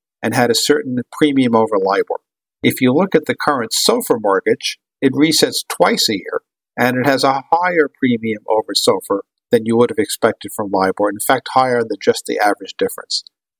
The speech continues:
The reset twice a year is less risky for the banking system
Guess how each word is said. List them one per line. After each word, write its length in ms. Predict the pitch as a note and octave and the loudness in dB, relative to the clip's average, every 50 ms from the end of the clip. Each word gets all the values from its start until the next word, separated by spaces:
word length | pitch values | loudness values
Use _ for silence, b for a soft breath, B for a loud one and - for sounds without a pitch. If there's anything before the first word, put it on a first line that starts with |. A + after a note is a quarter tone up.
| _ _ | _ _
The 100 | - B2 | -4 -2
reset 440 | A#2 B2+ D#3 F3 F3+ - - - - | 0 0 2 2 2 0 -2 -2 -4
twice 360 | - - D#3 C#3 C3+ - - | -6 -4 -4 -4 -4 -4 -4
a 40 | B2+ | 0
year 200 | A#2+ A#2 A#2 A#2+ - | 2 2 2 2 0
is 120 | - A#2 - - - | -4 -10 -10 -4 0
less 280 | C3+ C#3 C3+ - - | 0 0 0 -2 -4
risky 320 | C3 B2 - - - B2+ A2+ | -4 -4 -4 -2 -2 -2 -2
for 140 | - - G#2 | -2 -6 -8
the 80 | A2+ | -6
banking 380 | A2 - A2 A2 G#2+ - - G2 | -4 -2 -2 -2 -4 -6 -6 -6
system 420 | - - G#2 F#2 - - - G#2 | -4 -2 -2 -2 -4 -6 -10 -14